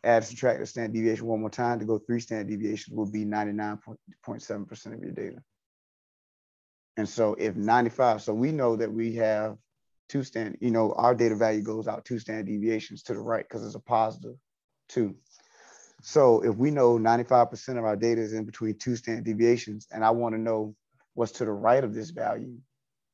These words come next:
if ninety-five, I'm looking at it like this, ninety-five is right here.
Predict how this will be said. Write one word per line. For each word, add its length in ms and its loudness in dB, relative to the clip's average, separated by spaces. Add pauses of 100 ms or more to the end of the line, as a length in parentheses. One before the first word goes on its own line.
(1400)
if 160 -2
ninety-five, 720 4 (120)
I'm 140 -4
looking 220 -2
at 120 0
it 60 -6
like 220 -2
this, 400 -8 (180)
ninety-five 640 -2
is 120 -8
right 180 -6
here. 360 -2